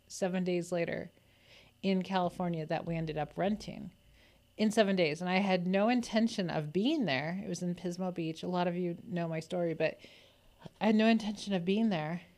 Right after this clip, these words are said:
My intention was to be in San Francisco the next week to go see Abraham. But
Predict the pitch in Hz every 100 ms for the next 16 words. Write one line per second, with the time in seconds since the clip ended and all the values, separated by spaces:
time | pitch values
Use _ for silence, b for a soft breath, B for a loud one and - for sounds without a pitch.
0 | b b b b 196 190 254 320 302 233
1 | 190 170 - - 175 175 160 156 180 165
2 | - 165 - 226 - 160 147 156 - _
3 | _ 165 156 139 - 156 135 - - _
4 | - - 175 156 160 156 - 151 185 196
5 | 170 151 156 - - b b b b b
6 | b b _ 190 170 156 - -